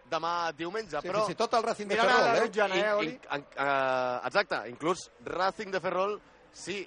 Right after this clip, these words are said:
Speaker 1: eh, guanyés, eh, demà el seu partit
Speaker 2: Recordem
Speaker 1: contra el
Speaker 2: exacte,
Speaker 1: Llevant,
Speaker 2: exacte, que és un bon partit, eh?
Speaker 1: contra el Llevant, doncs el Racing de Ferrol es posaria amb quaranta-cinc punts, empatat amb l'Eibar, i, per tant, un per sobre l'Espanyol, que es col·locaria quart, però l'Espanyol necessitava aquesta victòria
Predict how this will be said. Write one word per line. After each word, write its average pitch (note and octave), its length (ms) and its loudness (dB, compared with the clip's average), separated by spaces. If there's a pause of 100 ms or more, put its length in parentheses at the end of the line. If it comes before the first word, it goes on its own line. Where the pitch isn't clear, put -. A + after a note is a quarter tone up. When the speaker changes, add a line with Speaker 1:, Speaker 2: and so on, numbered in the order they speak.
(100)
Speaker 1:
eh, B2+ 340 -4
guanyés, C#3+ 460 -6
eh, C#3 400 -2
demà D#3 300 -2 (100)
el C#3+ 80 -6
seu F#3+ 160 -6
partit E3+ 360 -4 (360)
Speaker 2:
Recordem G3+ 380 2
Speaker 1:
contra E3 160 2
el F#3+ 220 2
Speaker 2:
exacte, G3+ 40 -10
Speaker 1:
Llevant, F3 320 2 (240)
Speaker 2:
exacte, C3+ 340 -6
que A#2+ 60 -14
és - 60 -14
un F3 80 -10
bon F3+ 140 -2
partit, C#3+ 380 -6
eh? D#3 80 -4
Speaker 1:
contra F3 280 0
el F3 60 0
Llevant, E3 280 2 (200)
doncs F3+ 240 0
el D#3 100 2
Racing E3+ 240 -6
de E3 100 -4
Ferrol E3 200 -2
es D3+ 60 -12
posaria D#3+ 320 -4
amb F#3+ 120 -6
quaranta-cinc F3+ 540 -4
punts, F3+ 220 -6
empatat E3 380 -4
amb D#3 120 -6
l'Eibar, E3 260 0 (280)
i, E3 80 -6
per D3+ 200 -2
tant, D#3+ 260 -2 (220)
un G3+ 120 -6
per F#3 180 -2
sobre F3+ 220 -4
l'Espanyol, E3 440 -4
que F3+ 80 -4
es E3+ 120 -6
col·locaria F3+ 460 -2
quart, A3+ 280 2
però A3+ 200 2 (440)
l'Espanyol F#3 480 -4
necessitava F3+ 540 2
aquesta F#3 380 0
victòria G3 480 0